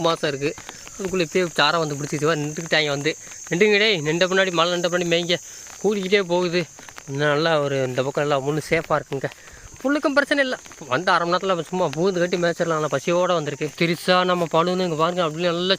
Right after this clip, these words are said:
செந்தட்டியா கடிச்சு காது கேட்காம போகுது. எல்லா பேரும் நீ செவிடா போப் போறீங்க. இவ என்ன தெனாவட்டு கட்டிக்கிறியா நீயே? ஏய் கேம்பன் கொம்பன், ஏ கொம்பா,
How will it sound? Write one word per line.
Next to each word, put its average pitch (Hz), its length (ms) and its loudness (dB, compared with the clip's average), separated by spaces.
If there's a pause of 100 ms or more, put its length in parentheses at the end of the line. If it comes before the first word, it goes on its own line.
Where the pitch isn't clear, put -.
செந்தட்டியா 185 380 2 (120)
கடிச்சு 196 300 -4
காது 220 220 4
கேட்காம 208 280 2
போகுது. 190 260 -2 (160)
எல்லா 202 300 0
பேரும் 220 200 0
நீ 185 120 -2
செவிடா 208 340 0
போப் 180 140 0
போறீங்க. 175 240 0 (460)
இவ 143 180 0
என்ன 160 180 4
தெனாவட்டு 160 300 4
கட்டிக்கிறியா 147 460 0
நீயே? 160 220 2 (580)
ஏய் 190 140 2 (280)
கேம்பன் 220 340 2
கொம்பன், 220 260 0 (340)
ஏ 254 140 2
கொம்பா, 233 200 0